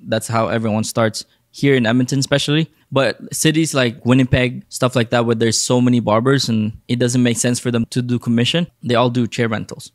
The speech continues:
But yeah, I'm, I'm making a tier system where, okay, if you're making, if you're doing this many cuts, you don't just, like, it doesn't make sense for us to take fifty percent.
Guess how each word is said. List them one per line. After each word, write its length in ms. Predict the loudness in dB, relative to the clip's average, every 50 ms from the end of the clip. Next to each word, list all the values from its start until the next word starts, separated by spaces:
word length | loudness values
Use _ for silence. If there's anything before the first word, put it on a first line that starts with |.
| _
But 200 | -8 -4 0 2
yeah, 140 | 2 2 2
I'm, 180 | 2 0 -2 -4 _ _ -2
I'm 160 | 0 2 4
making 280 | 4 2 2 2 2 2
a 40 | 2
tier 260 | 2 2 2 2 2
system 360 | 2 0 -2 -4 -2 -2 0
where, 260 | 0 2 2 0 0 -2
okay, 280 | -4 -4 -4 -2 -2 -2
if 260 | -2 -4 -8 -10 -4
you're 200 | 0 2 2 2
making, 500 | 4 2 2 0 0 0 0 -2 -2 -2 _ _ _ -20 -20 _ _
if 180 | -6 -4 -2 0
you're 180 | 2 2 2 2
doing 320 | 2 4 4 4 4 4
this 220 | 4 2 2 0
many 180 | 0 0 0 0
cuts, 460 | 0 0 -2 -2 -2 -2 -6 -10 -10 -8
you 160 | -4 -2 0
don't 220 | 0 0 0 -2 -4
just, 220 | -6 -8 -10 -12 _ -10
like, 320 | -6 -4 -4 -4 -4 -4
it 120 | -6 -2 0
doesn't 240 | 0 0 2 0 0
make 140 | 0 -2 -2
sense 220 | -6 -6 -6 -8
for 140 | -6 -4 -4
us 220 | -4 -4 -4 -6
to 60 | -8 -6
take 220 | -6 -6 -6 _
fifty 200 | -12 -14 -12 -12
percent. 400 | -12 -10 -10 -8 -6 -6 -6 -6